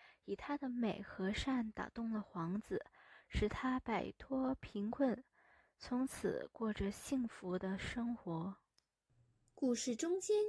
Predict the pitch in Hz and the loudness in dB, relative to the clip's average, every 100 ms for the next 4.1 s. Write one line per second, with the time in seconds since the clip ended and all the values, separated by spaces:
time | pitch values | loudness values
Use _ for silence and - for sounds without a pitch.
0 | 427 302 214 208 - 311 294 302 - 233 | 2 2 2 2 2 6 6 4 2 2
1 | 311 - _ _ _ 240 196 208 220 285 | 2 -4 _ _ _ -2 0 0 0 2
2 | 415 427 440 - _ _ _ - 214 254 | 4 4 2 -10 _ _ _ -2 0 0
3 | - 226 214 294 254 226 196 - - 392 | 0 -2 2 4 4 2 -2 -4 2 4